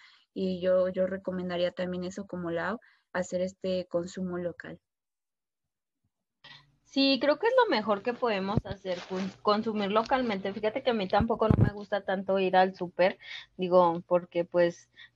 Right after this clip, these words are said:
Speaker 2: tengo dinero godín que luego me lo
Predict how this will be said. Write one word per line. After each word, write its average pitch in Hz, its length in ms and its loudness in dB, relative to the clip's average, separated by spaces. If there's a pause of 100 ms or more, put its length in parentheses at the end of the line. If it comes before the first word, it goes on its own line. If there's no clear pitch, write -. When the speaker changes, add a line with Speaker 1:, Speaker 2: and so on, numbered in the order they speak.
Speaker 2:
tengo 190 460 4
dinero 185 480 2
godín 185 540 2
que 202 140 0
luego 185 280 2
me 202 220 0
lo 165 180 0